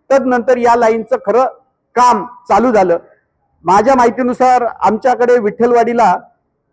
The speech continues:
साधारण पाच जुलै दोन हजार तेवीसला हे लोक, पाच जुलै दोन हजार चोवीस, सॉरी, पाच जुलै दोन हजार चोवीसला माझ्या शेताच्या कडेला हे लोक आले.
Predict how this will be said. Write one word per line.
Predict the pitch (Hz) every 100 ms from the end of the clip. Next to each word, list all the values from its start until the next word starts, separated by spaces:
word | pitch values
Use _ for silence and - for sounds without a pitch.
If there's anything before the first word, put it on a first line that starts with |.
| _ _ _ _
साधारण | 202 214 240 247 240
पाच | - - 226 254 190
जुलै | 165 214 233 254 220 202 - -
दोन | 156 247
हजार | 214 226 247
तेवीसला | 208 - 233 254 269 - 196 147 - _ _ _
हे | 240 254
लोक, | 214 208 156 - - _ _ _ _ _ _ _ _ _ _ _
पाच | 220 240
जुलै | 208 240 254
दोन | 233 220
हजार | 240
चोवीस, | 247 240 170 160
सॉरी, | 196 151
पाच | - - 233
जुलै | 202 240 254
दोन | 233 233
हजार | 220 226
चोवीसला | 226 220 247 214 185 - _ _
माझ्या | 170 214 220 269
शेताच्या | - 233 233 233
कडेला | 202 220 220
हे | 196 233
लोक | 220 196
आले. | 175 185